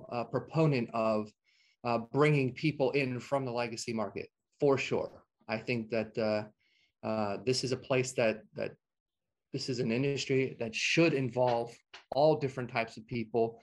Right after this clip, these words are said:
folks with experience and folks without. But everyone's gonna have a learning curve, and start there. Get to know the industry, get to know what a regulated market looks like in your state. Um, talk with a, with a team,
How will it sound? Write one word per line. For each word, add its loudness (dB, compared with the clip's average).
folks 0
with 4
experience 0
and -6
folks -2
without. 0
But -2
everyone's 4
gonna -4
have -4
a -6
learning -4
curve, -4
and -2
start 0
there. -2
Get -2
to -4
know 2
the 0
industry, -2
get -6
to -8
know 0
what 0
a -4
regulated 0
market -4
looks -4
like 0
in -4
your -2
state. -2
Um, 0
talk 0
with 2
a, 2
with -6
a -4
team, -2